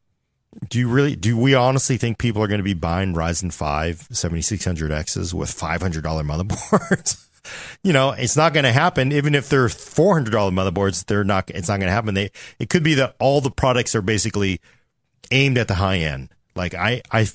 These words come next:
I think they probably thought everybody's probably gonna be ri-, buying Ryzen nine class C P Us for this round. So we're gonna, we're gonna build everything, uh, at the high end, and, you know, later on we'll have the cheap stuff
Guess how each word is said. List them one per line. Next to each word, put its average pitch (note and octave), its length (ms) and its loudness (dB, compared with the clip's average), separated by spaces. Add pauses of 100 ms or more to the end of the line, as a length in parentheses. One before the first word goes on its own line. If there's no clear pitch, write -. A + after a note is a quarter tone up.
(120)
I A2+ 100 2
think D3+ 160 0
they C#3 120 4
probably B2 280 2
thought A2+ 300 0
everybody's C#3 440 2
probably B2+ 240 0
gonna A2+ 120 0
be G#2+ 120 0
ri-, G2 260 2
buying F#2+ 320 0
Ryzen F2+ 320 0
nine E2+ 300 -2
class G2 300 -2
C G2+ 140 -4
P F#2 260 -2
Us A2+ 140 -4
for A2 180 -4
this G#2+ 240 -4
round. G#2+ 400 0 (1160)
So G#2+ 200 0
we're G2 240 2
gonna, A2+ 240 2
we're G#2+ 240 0
gonna A#2 160 0
build A#2 300 2
everything, A2+ 480 2 (100)
uh, G2+ 360 0
at G2+ 160 -2
the G2 100 0
high G2+ 200 2
end, A2+ 260 0
and, F#2 240 -2
you A2 100 0
know, G2 160 0
later A#2+ 420 2
on A#2+ 240 2
we'll G#2+ 200 0
have G#2 220 0
the E2+ 40 -10
cheap - 260 -4
stuff - 380 -2